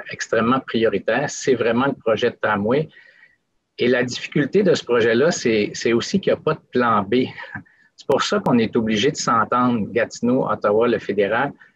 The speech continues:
parce que le plan B, ça peut pas être des autobus, comme, euh, comme Monsieur Manconi et les gens de la S T O l'ont expliqué. On, on est déjà rendu à un point où on va s'auto-congestionner en autobus.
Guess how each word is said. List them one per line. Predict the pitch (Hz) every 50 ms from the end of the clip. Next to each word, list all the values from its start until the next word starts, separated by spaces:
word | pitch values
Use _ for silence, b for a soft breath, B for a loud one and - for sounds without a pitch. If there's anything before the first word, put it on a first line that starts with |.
| b b _
parce | - 120 107 - -
que | - 135
le | 127 127 123
plan | 110 - 165 175 160 147
B, | 139 180 196
ça | - - 131
peut | - - 131
pas | - 180 180
être | 165 123
des | 127 120 110 120
autobus, | 101 - 113 104 117 151 165 - -
comme, | - - 131 131 131 131 123
euh, | 113 110 98 - -
comme | 139 135 135
Monsieur | 127 - - 131
Manconi | 123 117 110 101 - 110 113 127 139
et | 135
les | 117 104
gens | 120 123 120
de | 117
la | 107 104
S | 101 -
T | - 120
O | 120 127
l'ont | 127 120 110
expliqué. | 98 95 - - - - - - 143 160 160 - B B B B B B B B - 113
On, | 117 120 - - -
on | 120 120 123
est | 131 131
déjà | 120 120 160 165 160 151 190 208
rendu | 196 170 135 117 104 131
à | 143 143
un | 123 113
point | 104 - - 160 175
où | 160
on | 127 117 107
va | 104 120 117
s'auto-congestionner | - - - - 185 156 151 - 196 190 - - 143 131 123 110 135 123 - - - - - 123 113 120 127 135 156 160 - b b b b b b b -
en | 117 123 127
autobus. | 131 131 - - 110 107 117 123 117 - - - -